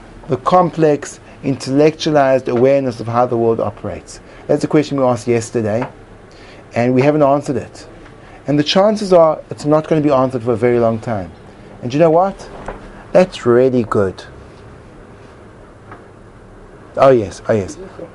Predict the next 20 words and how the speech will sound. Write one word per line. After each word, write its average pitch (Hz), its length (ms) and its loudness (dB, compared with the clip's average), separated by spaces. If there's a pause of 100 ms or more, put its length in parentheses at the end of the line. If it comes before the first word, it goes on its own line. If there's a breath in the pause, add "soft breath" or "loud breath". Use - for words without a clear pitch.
(140)
Mm, 156 260 4
no, 127 240 4 (180)
I, 135 100 6
I 131 140 4
want 156 200 4
to 214 60 0
introduce 156 360 2
you - 60 -12
to 147 80 4
the 127 100 2
notion, 127 480 2 (220 loud breath)
and 127 120 0
it's 117 100 -2
a 127 60 2
very 147 160 4
important 143 440 0
thing, 107 260 -2 (320 loud breath)
and 117 120 -2
I 113 40 0
think 127 320 -2